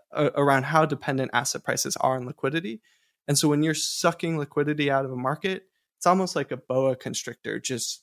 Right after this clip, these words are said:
tightening around assets and compressing them. Um, and so we're doubly fighting the Fed. We're fighting the Fed on rates right now and on liquidity. And it goes beyond just, you know, the U S central bank. So that's the present state, right?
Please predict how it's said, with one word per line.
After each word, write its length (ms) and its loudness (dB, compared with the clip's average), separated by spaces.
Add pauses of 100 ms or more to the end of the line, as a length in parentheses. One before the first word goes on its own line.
(140)
tightening 500 -2
around 360 -2
assets 440 -4
and 180 -10 (140)
compressing 600 -6
them. 220 -6 (500)
Um, 360 6
and 160 2
so 420 6 (460)
we're 460 8 (160)
doubly 340 6
fighting 360 -2
the 80 -10
Fed. 260 -8
We're 80 -6
fighting 320 -2
the 80 -6
Fed 180 -2
on 140 -4
rates 320 -2
right 180 0
now 300 0 (380)
and 200 4
on 120 -6
liquidity. 640 -8 (260)
And 140 0
it 160 -6
goes 240 -2
beyond 500 4
just, 520 -6
you 120 -2
know, 240 -4 (120)
the 120 -4
U 160 -2
S 140 0
central 320 -6
bank. 240 -12 (120)
So 480 4
that's 240 6
the 80 2
present 360 -2
state, 280 -4
right? 260 6